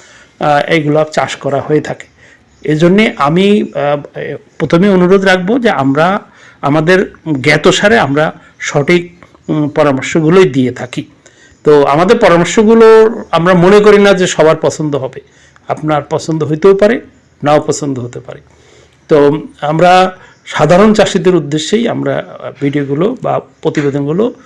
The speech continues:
আহ, উপস্থাপন করে থাকি। সুধী দর্শকবৃন্দ, আহ, আমরা আজকে মূল প্রতিবেদনে আলোচনায় যাই। আমরা আজকে আপনাদের সামনে, এ-, এই যে শীতের সময় দে-, দেখা যায় যে বড় বড়, আহ,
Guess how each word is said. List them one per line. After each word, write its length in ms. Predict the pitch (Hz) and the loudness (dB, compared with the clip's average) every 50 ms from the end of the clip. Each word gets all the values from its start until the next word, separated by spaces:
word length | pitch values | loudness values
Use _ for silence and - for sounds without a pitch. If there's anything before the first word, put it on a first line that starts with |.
| - - _ _ _ - | -20 -20 _ _ _ -10
আহ, 260 | - 131 131 - - | -8 -6 -6 -4 -4
উপস্থাপন 440 | 151 151 147 - - 151 135 147 143 | -4 -4 -6 -6 -6 -6 -6 -6 -8
করে 240 | 135 - 143 135 135 | -6 -6 -8 -8 -8
থাকি। 220 | - - 143 - _ _ | -10 -14 -18 -20 _ _
সুধী 220 | - - 165 170 | -10 -8 -6 -6
দর্শকবৃন্দ, 540 | 175 160 170 160 - 190 170 175 175 170 135 143 | -4 -6 -6 -6 -6 -6 -6 -4 -4 -2 -2 -2
আহ, 1160 | 190 - - - _ _ _ _ _ _ - _ _ - - - _ _ - 143 143 143 151 - | -2 -4 -6 -14 _ _ _ _ _ _ -20 _ _ -20 -20 -20 _ _ -4 -2 0 0 0 0
আমরা 220 | 160 165 175 190 | 0 2 2 2
আজকে 680 | 180 165 147 - - - - 180 165 160 165 196 202 | 2 0 -2 -4 -6 -2 0 2 2 4 4 2 2
মূল 240 | 151 151 165 185 175 | 2 2 2 2 2
প্রতিবেদনে 600 | 175 170 - - 160 156 151 147 156 151 151 151 | 0 0 0 0 0 0 0 0 0 0 0 -2
আলোচনায় 500 | - - 151 147 143 - 147 143 143 143 | -2 0 -2 -2 -2 -2 -4 -4 -4 -2
যাই। 280 | 135 143 143 156 - - | 0 0 0 0 -2 -2
আমরা 240 | 156 147 156 165 | -4 -4 -2 -2
আজকে 300 | 156 147 - - - 175 | -2 -4 -6 -6 -6 -6
আপনাদের 320 | 160 - - 143 131 143 151 | -6 -4 -6 -6 -6 -6 -6
সামনে, 460 | - - 160 160 160 165 147 139 180 - - - - - - - - _ _ | -6 -6 -6 -6 -6 -6 -6 -6 -8 -10 -12 -18 -20 -20 -20 -20 -20 _ _
এ-, 40 | - | -4
এই 260 | 147 139 - - 156 | -4 -4 -2 -2 -4
যে 120 | 151 175 175 | -2 -2 -4
শীতের 320 | - - 220 214 226 214 | -4 -4 -4 -2 -2 -2
সময় 580 | 202 - - 185 185 180 156 147 170 208 - - | -2 -2 -2 -2 0 0 0 0 -2 -2 -4 -8
দে-, 360 | - - - - - - 156 - - _ - - - - 87 | -8 -4 -2 0 0 0 -2 -6 -10 _ -20 -20 -20 -16 -12
দেখা 380 | 92 160 151 151 - - 165 160 | -10 -6 -4 -4 -2 -2 -2 0
যায় 220 | 165 165 165 165 | 2 2 0 0
যে 140 | 151 156 151 | 0 -2 -4
বড় 360 | 127 135 156 202 247 247 226 | -2 2 2 4 4 4 4
বড়, 200 | 202 208 196 196 | 4 4 4 4
আহ, 840 | 190 196 190 - - - - _ _ _ _ - 185 170 165 165 156 | 2 0 -2 -8 -14 -20 -20 _ _ _ _ 0 2 2 2 2 0